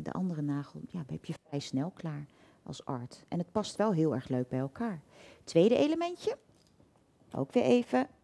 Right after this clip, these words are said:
in de lamp, flashcuren.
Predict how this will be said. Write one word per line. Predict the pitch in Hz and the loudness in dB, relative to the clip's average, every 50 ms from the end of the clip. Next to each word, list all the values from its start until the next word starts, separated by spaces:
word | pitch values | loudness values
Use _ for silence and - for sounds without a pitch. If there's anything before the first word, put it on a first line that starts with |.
| _ _ _ _ _ _ _ _ _ _ _ _ | _ _ _ _ _ _ _ _ _ _ _ _
in | - 139 160 214 262 | -4 -2 0 2 2
de | 302 294 | 2 4
lamp, | 277 269 269 262 269 | 4 6 6 4 4
flashcuren. | - - - - - 135 139 156 190 240 277 - - - - 226 226 226 226 226 226 240 262 | 0 -4 -8 -4 0 2 4 4 4 2 2 -2 -6 -4 -2 0 0 2 2 0 0 -2 -4